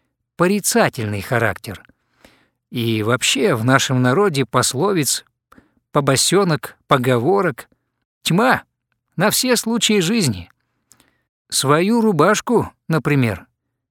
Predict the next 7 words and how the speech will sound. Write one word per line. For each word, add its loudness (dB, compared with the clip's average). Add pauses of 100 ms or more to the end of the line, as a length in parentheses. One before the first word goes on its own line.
(100)
мы 2
сейчас 0
оставили 0
по 0
ту -2
сторону 0
буга. -2